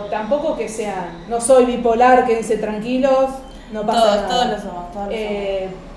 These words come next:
Speaker 1: pero sí reviendo de, "Che, ¿por qué estás mal? ¿Por qué estás bien?". Que hay que sacar,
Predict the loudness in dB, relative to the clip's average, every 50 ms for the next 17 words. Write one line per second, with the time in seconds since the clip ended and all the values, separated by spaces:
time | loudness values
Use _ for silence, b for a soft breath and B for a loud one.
0 | -14 -8 -6 -4 -4 -4 -4 -4 -4 -4 -2 2 2 2 2 2 0 -2 -2 -2
1 | -2 -2 -2 -2 -4 -6 -6 -6 -8 -8 -8 -6 -6 -6 -6 -6 -8 -10 -14 -18
2 | -18 -20 -20 -20 -18 -12 -10 -8 -8 -6 -6 -8 -8 -8 -8 -10 -10 -6 -4 -4
3 | -4 -4 -4 -6 -10 -10 -8 -8 -8 -8 -8 -12 -12 -12 -12 -12 -10 -6 -4 -4
4 | -2 -4 -4 -6 -8 -12 -14 -16 -20 -20 -20 -20 -20 -14 -10 -10 -10 -8 -8 -10
5 | -8 -8 -8 -6 -2 0 2 2 2 2 0 -6 -8